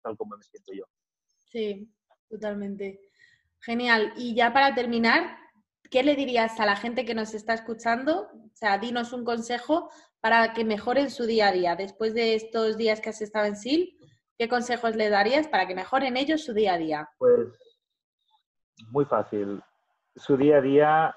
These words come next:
Speaker 1: el día a día de uno creo que se, que se centra en una rutina, en tener, en tener unas prioridades y saber cuáles son estas prioridades, pero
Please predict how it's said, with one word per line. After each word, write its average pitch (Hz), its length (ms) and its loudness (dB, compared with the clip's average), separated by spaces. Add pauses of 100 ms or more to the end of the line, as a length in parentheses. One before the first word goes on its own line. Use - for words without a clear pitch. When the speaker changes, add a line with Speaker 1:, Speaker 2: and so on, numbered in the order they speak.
Speaker 1:
el 127 160 -2
día 131 160 6
a 131 40 8
día 135 180 6
de 123 120 4
uno 123 240 0
creo 120 240 0
que 117 100 -8
se, 98 720 -6
que 107 80 -20
se 113 140 -8
centra 117 340 -10
en 113 80 -14
una 107 200 -8
rutina, 107 400 -12 (1120)
en 110 180 -10
tener, 113 500 0
en 110 180 -10
tener 107 960 -2 (560)
unas 113 340 -10 (360)
prioridades 110 560 2
y 101 40 -12
saber 110 300 0
cuáles 104 300 2
son 110 160 -10
estas 107 260 -12
prioridades, 110 680 -2
pero 104 580 0